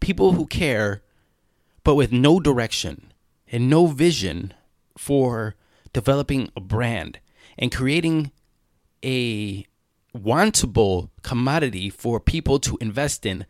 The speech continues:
and possibly use in the future. Because we're not talking about now. We're not talking about, "Hey, where can you use X coin?" Nowhere, they're gonna say. "Oh, okay, who cares?" No. Where can you use it in five years? And how is it gonna get there?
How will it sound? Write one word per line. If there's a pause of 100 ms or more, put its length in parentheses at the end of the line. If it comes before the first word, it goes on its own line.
(240)
and
possibly
use
in
the
future. (360)
Because
we're
not
talking
about
now.
We're
not
talking
about, (260)
"Hey,
where
can
you
use
X
coin?" (280)
Nowhere,
they're
gonna
say. (760)
"Oh,
okay,
who
cares?" (640)
No. (440)
Where
can
you
use
it
in
five
years? (320)
And
how
is
it
gonna
get
there?